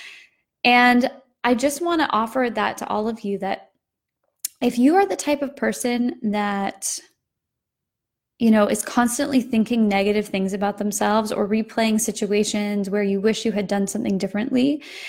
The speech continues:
and then being really hard on yourself about that, then I just wanna offer that it might be helpful to you to actually write those things down,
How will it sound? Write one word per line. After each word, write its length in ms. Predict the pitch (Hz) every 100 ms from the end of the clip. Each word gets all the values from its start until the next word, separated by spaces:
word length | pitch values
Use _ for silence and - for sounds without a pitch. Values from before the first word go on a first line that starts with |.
| - -
and 140 | 226
then 160 | 233 226
being 280 | 226 214
really 380 | 202 233 262 269
hard 320 | 254 226 226
on 100 | 254
yourself 340 | 254 254 254 247
about 320 | 240 247 254
that, 380 | 269 311 330 - - - - - _
then 120 | 254 262
I 80 |
just 240 | 269 320 -
wanna 180 | 381 -
offer 280 | 226 226 247
that 200 | 220 214
it 60 | 220
might 360 | 220 233 277
be 300 | 294 294 220 202 -
helpful 460 | - 269 285 269 262
to 180 | -
you 180 | 202 196
to 160 | 196 -
actually 360 | 214 - 226
write 400 | 208 202 214 269
those 220 | 285 294 285
things 300 | 285 269 -
down, 540 | 180 185 196 254